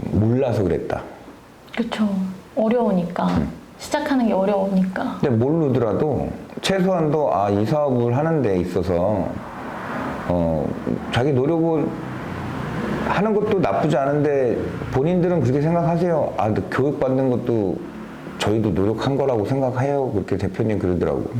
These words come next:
Speaker 1: 근데 결론적으로 피엠 계약을 맺-, 맺으시면서 하나도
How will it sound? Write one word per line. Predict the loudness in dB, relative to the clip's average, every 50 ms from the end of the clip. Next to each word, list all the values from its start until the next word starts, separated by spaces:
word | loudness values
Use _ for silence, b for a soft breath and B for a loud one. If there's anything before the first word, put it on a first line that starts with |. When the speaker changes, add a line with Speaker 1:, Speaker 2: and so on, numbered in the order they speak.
| -6 -6 B B B B B B B B B B B B
Speaker 1:
근데 | B 0 2 2 2 0 0 -2 -2 -4 -6 -8 -10 -14 -20 -20 -20 -20 -20 -20 -20 -20 -20 -20 -20 -20 -20 -20 -20 -16 -16 -10 -4
결론적으로 | -2 0 2 2 2 2 2 2 2 2 2 2 2
피엠 | 2 2 2 2 2
계약을 | 2 2 2 2 2 2
맺-, | 2 2 2 2 2 2 2 2 2 2 2
맺으시면서 | 2 2 2 2 2 2 2 2 2 2 2 2 2 2 2 2 0 0 -2 -4 -6 -8 -10 -14 -18 -20 B B B B B B B B B B B B B B B
하나도 | -2 0 0 2 2 2 2 2 2 2 2 2 2 0 0 -2 -4